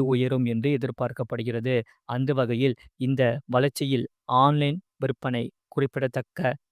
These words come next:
பங்கை வகிக்கும் என்று இந்த ஆய்வு கூறுகிறது. Amazon இந்தியா நிறுவனத்தின் ஃபேஷன் மற்றும் அழகு பிரிவு இயக்குனர் கூறுகையில், "Amazon-இல் விலை மதிப்பற்ற நகைகளில்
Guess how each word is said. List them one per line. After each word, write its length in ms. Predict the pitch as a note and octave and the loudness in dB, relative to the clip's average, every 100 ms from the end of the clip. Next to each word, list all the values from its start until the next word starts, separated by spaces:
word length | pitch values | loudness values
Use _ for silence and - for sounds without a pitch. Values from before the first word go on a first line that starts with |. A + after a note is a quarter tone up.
| _ _ - | _ _ -2
பங்கை 400 | B2 C3 C3 B2+ D3 - _ | 0 2 2 2 0 -8 _
வகிக்கும் 520 | A#2+ B2+ C3+ C#3+ C#3 | -2 -2 -2 0 2
என்று 300 | B2 A#2 B2+ F3 G#3 | 2 2 0 0 -2
இந்த 220 | C3 A#2+ A#2 | 0 0 2
ஆய்வு 340 | A#2+ C#3 C#3 - | 4 4 2 -2
கூறுகிறது. 580 | C3 B2 A2+ A2+ C3 B2 - _ _ - | -2 -2 -2 0 0 0 -2 _ _ -6
Amazon 460 | C3 D3+ C#3 C3 A#2 - - | -2 0 2 0 -2 -6 -2
இந்தியா 380 | C#3 D3+ D#3 D3+ | 0 2 4 4
நிறுவனத்தின் 680 | C3 C3 B2+ B2+ - C3+ A#2+ _ - | 4 2 0 -4 -2 -2 -2 _ -2
ஃபேஷன் 480 | D#3+ E3 - E3+ | 2 4 4 2
மற்றும் 380 | D#3 B2+ - A#2 - - | 2 0 0 -2 -4 -2
அழகு 420 | B2+ C#3 C#3 C#3 B2+ - | 2 4 4 0 -2 -4
பிரிவு 360 | C3 C3 B2 F3+ F3+ | -2 0 0 -2 -2
இயக்குனர் 520 | C3 B2+ - A#2+ - _ | 0 0 -2 -4 -4 _
கூறுகையில், 580 | - D#3+ B2+ A#2 A#2+ D3+ - _ _ - | 0 2 2 0 0 0 -2 _ _ -4
"Amazon-இல் 580 | C#3 D3 C#3+ C3 B2 - _ - | 0 2 2 0 -2 -6 _ -6
விலை 220 | C3 D3 E3 - _ - | 2 4 4 0 _ -4
மதிப்பற்ற 540 | C3+ C3+ - A#2+ - B2+ B2+ D#3+ _ _ - | -2 -2 -2 -6 -2 2 2 -2 _ _ -8
நகைகளில் 600 | C#3 B2 B2+ B2 B2 A#2 | -4 -2 -2 0 -2 -4